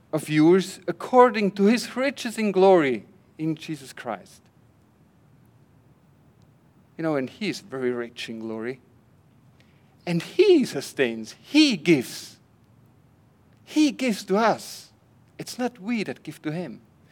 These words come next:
Or even in the Old Testament, Isaiah said already in sixty-four four, "From of old no one has heard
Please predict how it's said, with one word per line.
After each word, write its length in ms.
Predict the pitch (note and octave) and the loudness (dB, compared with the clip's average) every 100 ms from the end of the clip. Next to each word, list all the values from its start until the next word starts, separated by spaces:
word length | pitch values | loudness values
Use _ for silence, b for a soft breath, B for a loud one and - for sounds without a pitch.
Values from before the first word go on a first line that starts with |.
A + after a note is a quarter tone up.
| b | b
Or 140 | - A#3 | 4 4
even 220 | B3+ A3 | 4 4
in 100 | G3+ | 6
the 60 | F#3 | 8
Old 280 | G#3+ A#3 | 8 4
Testament, 540 | - E3+ - D#3 C3+ B2 b b b b b b b b b | 4 2 2 -6 -6 -6 b b b b b b b b b
Isaiah 680 | F3 A#3+ A3 G3+ F3 D#3+ D3+ | 4 8 10 10 8 6 2
said 260 | - G#3 G3 | 2 6 8
already 520 | F#3+ F#3+ F#3+ F3 E3+ | 10 10 8 6 4
in 180 | E3 D#3+ | 4 2
sixty-four 800 | - G#3+ - F#3 - F#3+ F#3 F3+ | -2 -8 -8 -8 0 6 8 6
four, 500 | F3+ D#3 D#3 G3+ G#3 b b b b b | 2 2 4 4 2 b b b b b
"From 260 | - A#3 | 6 8
of 160 | A#3 A3+ | 8 8
old 480 | B3 C4 A#3+ F#3+ E3+ | 12 12 12 10 6
no 280 | A#3 C#4 C4 | 8 10 10
one 260 | A#3 G3 | 10 8
has 240 | F3 F#3+ - | 6 2 2
heard 560 | - A#3+ A3 C#3+ - | 4 6 8 6 0